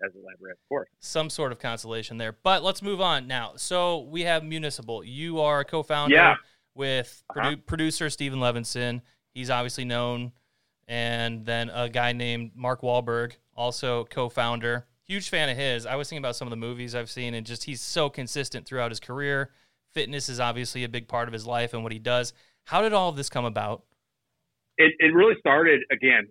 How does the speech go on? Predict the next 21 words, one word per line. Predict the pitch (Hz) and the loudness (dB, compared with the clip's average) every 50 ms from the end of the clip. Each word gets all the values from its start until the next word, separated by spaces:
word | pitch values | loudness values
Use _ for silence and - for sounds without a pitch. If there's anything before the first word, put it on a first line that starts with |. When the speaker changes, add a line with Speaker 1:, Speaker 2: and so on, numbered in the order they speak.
| _ | _
Speaker 1:
you | - 123 113 | -6 -4 -2
know, | 107 101 101 104 _ _ _ - - - _ _ _ | 0 -2 -2 -4 _ _ _ -20 -20 -20 _ _ _
as | 127 120 113 104 _ 113 - 127 | 0 0 0 0 _ -16 -4 -2
we | 123 117 | 0 0
were | 117 | 0
talking | - 123 117 110 | 4 4 4 4
about | 107 113 110 | 4 2 -2
before, | 104 - _ - 110 101 104 - - | -2 -8 _ 0 2 2 2 4 4
I, | 127 135 - 151 156 | 4 6 6 6 4
I | 151 - _ - | 4 2 _ 2
pretty | 160 175 170 165 147 | 4 6 6 6 6
much, | 131 127 123 120 113 - - - _ _ | 6 6 6 6 4 2 -2 -20 _ _
over | 131 123 113 107 | -2 -2 0 0
the | 117 117 | -2 -2
last | 117 117 117 117 - _ - | 0 2 2 2 0 _ -14
fifteen | 113 _ _ 123 113 | -14 _ _ -2 0
years | 113 110 104 | 0 -2 -2
of | 110 | -2
my | 107 104 | -4 -2
life, | 104 107 104 101 _ _ _ _ _ _ _ | 0 0 0 0 _ _ _ _ _ _ _
meet | - 117 113 123 123 123 | -8 -4 0 0 0 0